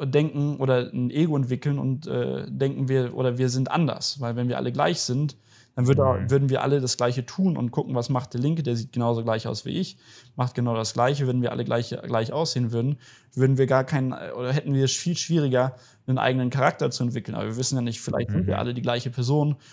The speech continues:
Speaker 1: die zu Unterschied oder die in, oder es gibt halt nur eine Consciousness und die sich, äh, äh, sieben, acht Milliarden Mal repliziert hat. Ähm, und, äh, die dazu da ist, zu,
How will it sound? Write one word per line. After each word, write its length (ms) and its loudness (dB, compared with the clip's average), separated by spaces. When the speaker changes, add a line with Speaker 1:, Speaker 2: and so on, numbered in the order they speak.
Speaker 1:
die 120 2
zu 140 -2
Unterschied 460 0
oder 160 0
die 120 -2
in, 260 2
oder 120 2
es 120 2
gibt 160 -2
halt 140 2
nur 120 0
eine 220 2
Consciousness 720 0
und 140 0
die 120 2
sich, 420 -2
äh, 360 4
äh, 380 -2
sieben, 400 2
acht 240 -4
Milliarden 420 4
Mal 420 2
repliziert 540 0
hat. 260 -2
Ähm, 440 4
und, 400 4
äh, 560 4
die 260 2
dazu 460 6
da 240 6
ist, 560 0
zu, 300 2